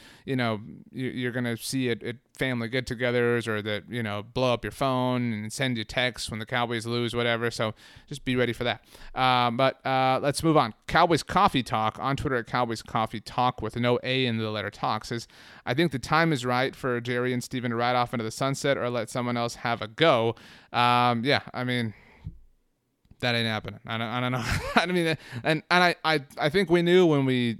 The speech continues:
posed this question that these were gonna be a lot of, uh, responses. Um, a lot of responses, to be frank, are "Sell the team, sell the team, sell the team." I am a Manchester United supporter, so things are really great for me and my sports fandom.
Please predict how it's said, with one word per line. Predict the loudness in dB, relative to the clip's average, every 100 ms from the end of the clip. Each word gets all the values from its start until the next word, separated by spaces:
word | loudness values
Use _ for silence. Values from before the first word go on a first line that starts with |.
| -10 2
posed | 4 4
this | 2 0
question | 2 2 2
that | -2 -2
these | -2 0
were | 0
gonna | 0
be | 0
a | 2
lot | 2 2
of, | 2 0
uh, | 2 2 2 2 -2
responses. | -6 -2 -2 0 -4 -6 -16 -20 -4
Um, | 0 4 4 2
a | 2
lot | 4 4 4
of |
responses, | 0 -2 -2 -2 -6
to | -12 -10
be | -6
frank, | -4 -4 -6 -6
are | -2 0 2 0 -2
"Sell | 2 4 4
the | 2
team, | -2 0 0 2
sell | 0
the | -2
team, | -2 -2 -2
sell | -4
the | -6
team." | -4 -2 -2 -4 -14 -6
I | -4
am | -2
a |
Manchester | -2 -2 -2 -2 -4 -6
United | -6 -4 -4 -4
supporter, | -6 -8 -8 -10
so | -4 -2 -2
things | -4 -4 -4
are | -4
really | -6 -6
great | -8 -12 -12
for | -10 -8
me | -6 -6 -6
and | -4
my | -4 -4
sports | -6 -10
fandom. | -10 -14 -16